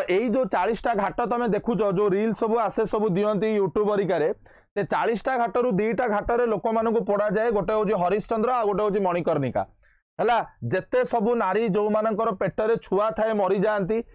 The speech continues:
ଏବଂ ଯୋଉମାନଙ୍କର ଆକ୍ସିଡେଣ୍ଟରେ ଅନ୍ୟାଚୁରାଲ ଡେଥ୍, ହେଲା, ଅନ୍ୟାଚୁରାଲ ଡେଥ୍, ସେଗୁଡ଼ାକ ପିଲାମାନେ ପୋଡ଼ାଯାଏ ତମର କୋଉଠି? ହରିଶ୍ଚନ୍ଦ୍ର ଘାଟରେ। ଏବଂ ମଣିକର୍ଣ୍ଣିକା ଘାଟ ହଉଛି ନ୍ୟାଚୁରାଲ ଡେଥ୍। ମଣିକର୍ଣ୍ଣିକା ଘାଟ ହଉଛି ନ୍ୟାଚୁରାଲ ଡେଥ୍,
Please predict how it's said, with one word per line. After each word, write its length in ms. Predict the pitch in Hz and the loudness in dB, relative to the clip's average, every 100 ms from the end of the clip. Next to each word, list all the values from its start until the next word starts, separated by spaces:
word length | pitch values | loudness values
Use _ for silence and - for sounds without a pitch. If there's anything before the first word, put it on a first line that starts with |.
| - - | -16 -4
ଏବଂ 360 | 160 185 220 | 0 0 0
ଯୋଉମାନଙ୍କର 640 | 165 190 214 220 226 214 233 | 2 2 2 0 0 0 0
ଆକ୍ସିଡେଣ୍ଟରେ 760 | 202 170 - 254 233 262 208 | -2 -4 -6 -2 0 0 0
ଅନ୍ୟାଚୁରାଲ 680 | 240 170 190 233 233 240 240 | 0 0 0 0 0 0 2
ଡେଥ୍, 320 | 196 208 190 - _ _ _ _ 170 | 2 0 -4 -10 _ _ _ _ -2
ହେଲା, 280 | 233 196 - | 0 0 -4
ଅନ୍ୟାଚୁରାଲ 800 | - 180 233 226 214 - 220 233 220 | -2 0 0 0 -2 0 0 0 0
ଡେଥ୍, 340 | 156 214 - - _ _ | 0 -2 -4 -16 _ _
ସେଗୁଡ଼ାକ 380 | - 180 214 220 | -4 0 0 0
ପିଲାମାନେ 480 | 233 214 214 220 220 | 0 0 0 0 0
ପୋଡ଼ାଯାଏ 500 | 202 196 208 190 226 | 0 0 0 0 0
ତମର 320 | 196 208 226 | 0 0 0
କୋଉଠି? 380 | 214 240 262 226 127 - - - | 0 0 0 -2 -2 -8 -8 -2
ହରିଶ୍ଚନ୍ଦ୍ର 540 | 180 202 214 196 202 | -2 -2 0 0 2
ଘାଟରେ। 360 | 180 151 139 98 - - - - | 0 0 -2 -2 -8 -16 -16 -4
ଏବଂ 220 | 165 180 208 | -2 0 0
ମଣିକର୍ଣ୍ଣିକା 680 | 185 180 220 240 226 233 240 | 0 0 0 -2 0 0 0
ଘାଟ 220 | 220 196 226 | 0 -2 0
ହଉଛି 300 | 226 202 277 | 0 0 -2
ନ୍ୟାଚୁରାଲ 440 | 233 165 190 170 139 | -2 -2 0 0 0
ଡେଥ୍। 220 | 123 - - - - _ _ - - - | -2 -4 -18 -18 -20 _ _ -20 -16 -4
ମଣିକର୍ଣ୍ଣିକା 720 | 156 185 214 233 220 226 233 | 0 0 0 0 0 0 0
ଘାଟ 220 | 208 196 226 | 0 0 0
ହଉଛି 300 | 226 226 262 | 0 0 0
ନ୍ୟାଚୁରାଲ 460 | 254 180 208 196 185 | 0 0 0 0 0
ଡେଥ୍, 260 | 139 120 | 0 -2